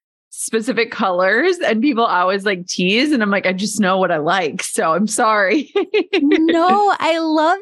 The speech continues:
Speaker 2: that. So you're moving, you're moving into a new house, and
Speaker 1: Yes.
Speaker 2: I'm really wondering how that's gonna shape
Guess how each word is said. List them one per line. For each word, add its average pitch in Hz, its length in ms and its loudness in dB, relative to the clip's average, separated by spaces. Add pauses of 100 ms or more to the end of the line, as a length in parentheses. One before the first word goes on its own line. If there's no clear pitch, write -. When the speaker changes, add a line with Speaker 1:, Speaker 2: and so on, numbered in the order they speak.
Speaker 2:
that. 277 300 -2 (260)
So 330 100 -2
you're 311 640 2
moving, 254 720 2
you're 254 360 2
moving 277 300 2
into 269 300 0
a 247 80 2
new 247 320 2
house, 240 640 0
and 240 520 2
Speaker 1:
Yes. - 140 -2 (440)
Speaker 2:
I'm 269 180 0
really 339 400 2
wondering 277 460 2
how 247 220 -2
that's 214 360 -4
gonna 220 280 0
shape 202 580 -2